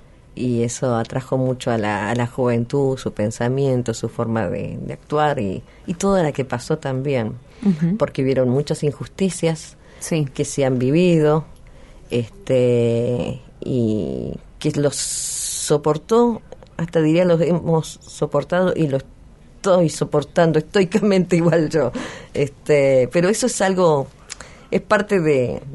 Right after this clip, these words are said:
Speaker 1: de la vida y de la jugada y de lo que vos haces, de lo que te gusta hacer. Este, uno tiene que seguir haciendo y defendiendo lo que, lo que siente y lo que
Speaker 2: Ujú.
Speaker 1: hace. ¿Qué hacemos? Música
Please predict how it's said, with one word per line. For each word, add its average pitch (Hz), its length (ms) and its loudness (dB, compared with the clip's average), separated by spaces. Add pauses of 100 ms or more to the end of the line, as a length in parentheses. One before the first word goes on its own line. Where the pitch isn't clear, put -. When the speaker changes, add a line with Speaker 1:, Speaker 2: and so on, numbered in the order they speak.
Speaker 1:
de 156 200 2
la 170 140 6
vida 214 320 4
y 180 60 4
de 156 100 4
la 151 80 4
jugada 185 340 2
y 185 40 4
de 170 80 4
lo 147 100 2
que 151 100 2
vos 151 220 2
haces, 131 440 -4
de 131 100 -2
lo 139 100 0
que 139 100 -2
te 139 140 -2
gusta 127 300 -2
hacer. - 300 -6 (420)
Este, 123 420 -2
uno 180 240 4
tiene 151 260 2
que 131 100 -4
seguir 139 440 -2 (1300)
haciendo 156 680 2
y 147 120 -2
defendiendo 131 600 0
lo 90 200 -2
que, - 420 -6 (100)
lo 151 140 0
que 156 80 -6
siente 127 500 -2
y 123 40 -2
lo 127 160 2
que 165 100 2
Speaker 2:
Ujú. 175 80 2
Speaker 1:
hace. 196 340 0
¿Qué - 140 -6
hacemos? 220 560 -6 (360)
Música - 640 -4